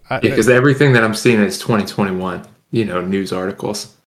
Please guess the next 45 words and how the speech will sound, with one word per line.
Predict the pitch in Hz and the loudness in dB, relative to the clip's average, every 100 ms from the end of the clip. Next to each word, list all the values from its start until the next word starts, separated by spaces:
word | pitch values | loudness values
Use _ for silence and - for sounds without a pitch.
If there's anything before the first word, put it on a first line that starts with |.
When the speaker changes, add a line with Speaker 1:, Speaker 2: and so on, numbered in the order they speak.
| _ _ - | _ _ -8
Speaker 2:
There's | 101 98 | -6 -2
not | 104 104 110 | -2 -4 -4
been | 101 98 | -2 -2
nothing | 95 - 92 | -4 -6 -8
since, | - 104 92 - | -4 -6 -6 -8
so. | - 101 95 | -4 -2 -2
Speaker 1:
Yeah, | 110 107 107 | -2 -2 -2
I, | 117 123 - | -2 -4 -4
I | 135 | -8
tried | - 120 117 131 | -6 -8 -4 -4
to | 107 | -6
find | - 117 104 104 113 _ - - - | -6 -6 -4 -6 -8 _ -14 -14 -10
some | 113 | -6
more | 101 98 | -4 -4
about | 92 98 95 92 | -6 -4 -4 -6
it, | 87 | -8
and | |
I | 90 | -10
couldn't. | - 95 95 - | -10 -10 -6 0
Speaker 2:
I'm, | 170 170 _ _ _ _ _ - | 0 -2 _ _ _ _ _ -8
I'm | 123 | -6
keeping | 127 - 143 113 | -4 -4 -4 -4
it | 104 | -4
on, | 104 107 104 | -2 -2 -4
though, | 90 | -6
for, | - 87 - - - | -12 -12 -10 -12 -16
for | - - - - _ _ _ | -18 -14 -12 -14 _ _ _
optimism. | - - - - - - | -12 -12 -16 -20 -18 -8
Speaker 1:
Yeah, | 104 120 - - _ _ _ | -4 -4 -6 -16 _ _ _
why | 120 | -12
not? | 110 92 - - - | -8 -8 -10 -16 -14
Speaker 2:
Like | - - | -14 -14
the, | - - | -18 -12
like | - 110 - | -6 -6 -6
The | - | -10
Secret, | - - 127 - - - | -8 -6 -6 -8 -10 -14
putting | - - - | -18 -16 -14
it | |
out | 107 - | -12 -12
there | - 104 | -10 -10
in | - | -12
the | - | -10
universe. | 107 104 82 85 - - _ _ _ _ _ _ _ _ _ _ _ _ - - | -8 -8 -12 -12 -10 -12 _ _ _ _ _ _ _ _ _ _ _ _ -20 -12
Speaker 1:
Gonna | 85 80 | -10 -10
m-, | - 95 95 | -14 -12 -14